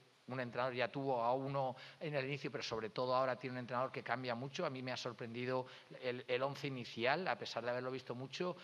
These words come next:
porque ha habido cambios que no, que no esperaba. Eh, puede jugar con cuatro, con cinco, con tres por dentro, tiene muchas alternativas, tiene una plantilla amplia, tiene jugadores con talento que hoy yo creo que, lo, bajo mi prisma, los hemos minimizado, los hemos tapado, no les hemos permitido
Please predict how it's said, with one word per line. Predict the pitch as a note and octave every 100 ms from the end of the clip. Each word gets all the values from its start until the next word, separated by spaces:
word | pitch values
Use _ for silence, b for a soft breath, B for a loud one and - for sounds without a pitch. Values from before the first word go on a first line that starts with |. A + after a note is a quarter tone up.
| B B -
porque | C3+ -
ha | C3+
habido | C3 B2+
cambios | C3 C#3 D3
que | -
no, | C#3+ C3 B2+ A#2+ A#2+ A2+
que | B2
no | B2
esperaba. | B2 - A#2 C#3+ F3 G3 B B B -
Eh, | C#3 C3+ C3+ C3 C3 C3 B2+ B2+ -
puede | C#3+
jugar | C3 C#3+ C#3+
con | C#3+ D#3
cuatro, | - C#3 D#3 D3
con | D#3
cinco, | - D3 C#3 D3
con | C#3+ C3+
tres | C3+
por | C3+ E3
dentro, | C#3 C3+ C3+ D3 D3 B B -
tiene | D3
muchas | D3 D3 C#3
alternativas, | B2+ C3+ A#2+ E3 F3 D#3+
tiene | C3
una | A#2
plantilla | A2+ A2+ B2 B2
amplia, | C3+ D3+ D3+
tiene | C#3+ B2
jugadores | B2 B2+
con | B2 B2
talento | C3+ D#3 - G3+
que | - B2
hoy | C3 D#3+ F#3+ B B B
yo | C3+ C3
creo | C#3+
que, | D#3 E3 - -
lo, | B2 -
bajo | A2+ A2 A#2 A2+
mi | A2+
prisma, | C#3+ C#3 E3 F#3+ F#3
los | C3 -
hemos | B2+ C3
minimizado, | D3 C3+ G#2+ - C#3+ C3+
los | A2 B2+
hemos | B2+ C3+ C3 -
tapado, | A2+ D3+ E3 F3
no | D#3
les | C#3+ -
hemos | C3
permitido | - C3 B2 A2+ C#3 D3